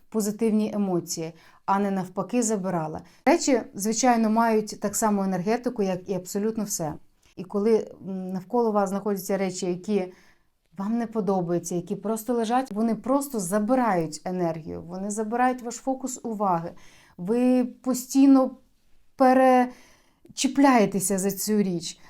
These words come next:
Тому залишіть лише те, що вам дійсно максимально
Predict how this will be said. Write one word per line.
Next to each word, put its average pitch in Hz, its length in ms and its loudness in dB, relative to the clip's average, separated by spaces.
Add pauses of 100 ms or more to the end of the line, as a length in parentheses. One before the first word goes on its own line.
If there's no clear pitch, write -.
(240)
Тому 247 380 6
залишіть 196 760 0
лише 202 360 -4
те, 226 480 -2
що 196 240 -4
вам 180 280 -4
дійсно 208 720 0
максимально 202 1120 -4